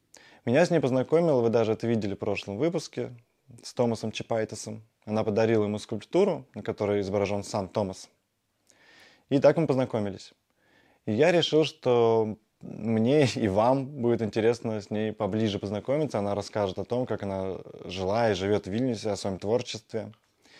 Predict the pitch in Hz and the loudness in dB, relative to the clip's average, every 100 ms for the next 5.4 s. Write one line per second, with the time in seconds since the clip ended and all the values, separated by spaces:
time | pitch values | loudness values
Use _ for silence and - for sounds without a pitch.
0 | - - _ 120 151 131 139 110 110 135 | -20 -20 _ 0 2 4 2 -2 -2 -2
1 | 139 113 127 120 113 117 110 104 107 127 | -2 -4 -4 -6 -4 -2 0 2 4 6
2 | 143 107 107 120 131 131 107 107 104 95 | 4 4 6 8 8 6 4 2 0 -2
3 | 107 104 104 101 110 - 101 107 113 123 | -2 0 0 0 -2 -2 -4 0 0 0
4 | 110 107 107 - 101 98 110 104 113 - | -2 -6 -14 -8 -4 -2 -2 -2 -4 -4
5 | 110 104 - - | -4 -6 -12 -20